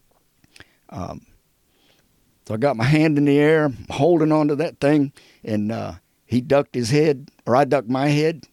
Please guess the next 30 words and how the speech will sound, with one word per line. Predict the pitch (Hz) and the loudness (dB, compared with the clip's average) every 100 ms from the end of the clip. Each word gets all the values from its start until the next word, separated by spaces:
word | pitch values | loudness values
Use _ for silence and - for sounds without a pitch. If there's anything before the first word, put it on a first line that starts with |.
| _ - | _ -10
and | 101 101 | -8 -4
here | 120 131 | 0 0
we | 123 | 0
went. | 98 76 | -2 -8
And | |
it | 113 104 | -10 -10
was | 82 85 | -12 -14
so | 82 69 | -14 -14
slow. | - 55 50 - _ _ _ _ _ - _ _ _ _ _ _ _ _ _ _ _ _ | -16 -18 -18 -20 _ _ _ _ _ -20 _ _ _ _ _ _ _ _ _ _ _ _
And | 104 | -8
I | 98 | -6
spurred | - - _ - 95 80 | -8 -12 _ -4 -4 -6
it. | - _ _ _ - _ _ | -14 _ _ _ -20 _ _
And | - 95 | -14 -12
it, | 101 - | -12 -8
I | 98 | -6
felt | 101 - 113 98 | -6 -2 -2 -2
him | 87 | -4
crank | - 131 123 | -2 -2 -2
it | 110 | -2
up | 110 - | -2 -2
a | 98 | -8
notch. | 90 82 - _ - _ | -8 -12 -18 _ -20 _
And | 113 | -2
then | 117 113 | -2 0
I | 113 | -4
spurred | - - 120 107 | -6 0 0 0
it, | 80 | -4
and | - - | -12 -14
he | 98 | -14